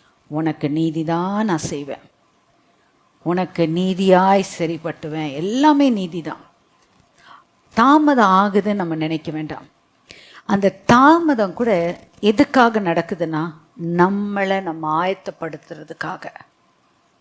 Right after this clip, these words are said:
கர்த்தர் என்ன சொல்றாரு? "அநியாயம் செய்றவன் இன்னும் அநியாயம் செய்யட்டும், அசுத்தமா இருக்கிறவன் இன்னும் அசுத்தமா இருக்கட்டும், நீதி செய்கிறவன் இன்னும் நீதி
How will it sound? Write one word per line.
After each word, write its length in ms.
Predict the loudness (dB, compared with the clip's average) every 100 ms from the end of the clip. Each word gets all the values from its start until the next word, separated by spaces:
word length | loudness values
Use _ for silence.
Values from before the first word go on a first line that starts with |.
| _
கர்த்தர் 300 | -2 2 2
என்ன 220 | 2 -4 -8
சொல்றாரு? 520 | -8 -6 -4 -6 -8 -14 _ _ _ _ _ _ _ _
"அநியாயம் 640 | -2 2 2 2 0 -2
செய்றவன் 460 | -2 -2 -2 -2 -4 -10 _ _ _
இன்னும் 320 | -6 -2 0 0
அநியாயம் 380 | -2 -8 -10
செய்யட்டும், 360 | -14 -16 -18 -20 _ _ _ _ _ _ _ _
அசுத்தமா 600 | -4 -2 -4 0 2 2
இருக்கிறவன் 580 | 2 0 -2 -2 0 -2 -4 _
இன்னும் 380 | 0 2 4 2
அசுத்தமா 420 | -4 -10 -8 -6
இருக்கட்டும், 400 | -8 -10 -18 -20 _ _ _ _ _ _ _
நீதி 520 | 0 6 8 6 4 2
செய்கிறவன் 800 | 2 0 0 -2 -2 -4 -8 -12 _
இன்னும் 520 | -6 -2 -2 -2 -2
நீதி 360 | -4 -6 -8